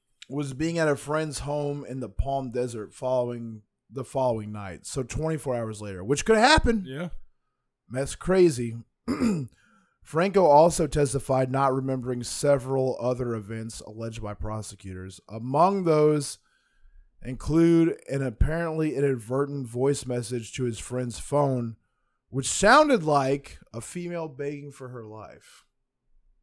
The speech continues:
Speaker 1: In the recording, Jill appears to be telling Franco to call the police and mentions an attack. Also in the voicemail recording is Jill begging,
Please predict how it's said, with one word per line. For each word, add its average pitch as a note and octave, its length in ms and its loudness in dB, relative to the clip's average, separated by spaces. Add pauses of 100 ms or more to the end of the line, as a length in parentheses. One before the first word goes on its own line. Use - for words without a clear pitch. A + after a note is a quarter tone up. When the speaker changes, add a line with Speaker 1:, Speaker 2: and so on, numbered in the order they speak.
(1200)
Speaker 1:
In G#3 180 10
the A3 120 10
recording, D#3+ 580 6
Jill D3 300 4
appears D3+ 400 0
to C3+ 60 -4
be C3+ 120 0
telling C3+ 320 -2
Franco C3 420 -2
to A2 80 -4
call B2 280 -2
the B2 80 -2
police A2 640 -8 (1120)
and C3+ 200 -2
mentions C3+ 400 -2
an A2+ 120 -4
attack. G2+ 580 -10 (1120)
Also F#3+ 580 8
in D#3 120 4
the C#3+ 80 0
voicemail C3 440 2
recording B2 520 -2
is A2+ 240 -6
Jill B2+ 380 -2
begging, A2+ 680 -8